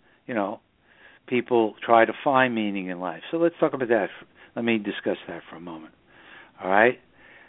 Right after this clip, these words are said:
Uh, religion, example. What is religion? Religion is something that tells you where you came from,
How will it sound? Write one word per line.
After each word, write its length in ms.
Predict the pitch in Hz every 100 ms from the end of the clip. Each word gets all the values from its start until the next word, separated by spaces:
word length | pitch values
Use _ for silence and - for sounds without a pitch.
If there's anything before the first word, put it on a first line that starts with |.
| _ -
Uh, 240 | 107 113
religion, 540 | 139 156 156 110 92 -
example. 640 | 107 92 123 120 113 87 - _ _ - - - - - -
What 180 | 131 139
is 100 | 147
religion? 520 | 160 165 202 113 113
Religion 480 | 127 143 156 175 226
is 100 | 214 -
something 380 | 143 135 160 156
that 180 | 135
tells 300 | - 123 120 107
you 140 | 123
where 180 | 113 113
you 160 | 139 180
came 320 | 127 117 104
from, 380 | - 104 139 170